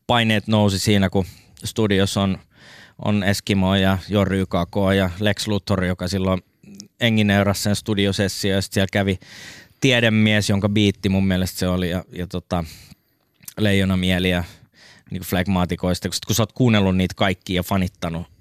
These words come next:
niinku suomi-räppiä, niin sit kun sä oot siellä studiossa ihan niinku räkänokkana, et <laughs> nyt tää pitäisi vetää ja tää pitäisi kuulostaa hyvältä, niin tota, kyllä siinä vähän sitten vielä siihen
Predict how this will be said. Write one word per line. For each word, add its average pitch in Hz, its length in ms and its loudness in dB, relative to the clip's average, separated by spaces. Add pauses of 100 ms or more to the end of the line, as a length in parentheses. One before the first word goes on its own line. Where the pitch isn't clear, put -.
niinku 82 340 -12 (320)
suomi-räppiä, 87 720 -4
niin 85 100 -6
sit - 100 -12
kun 92 100 -10
sä 95 60 0
oot 90 120 -4
siellä 90 120 -2
studiossa 80 640 -6 (400)
ihan 87 400 -4
niinku 82 220 -8
räkänokkana, 80 760 -10
et - 240 -18 (460)
<laughs> 117 100 0
nyt 104 240 0
tää 92 140 0
pitäisi 92 320 -4
vetää 95 260 -2
ja 90 80 -2
tää 90 140 -2
pitäisi - 260 -8
kuulostaa 85 460 -6
hyvältä, 80 340 -6 (500)
niin 76 180 -6
tota, 76 300 -8 (440)
kyllä 92 140 -2
siinä 127 160 0
vähän 117 240 0
sitten 104 320 -2 (640)
vielä 117 200 2
siihen 107 480 2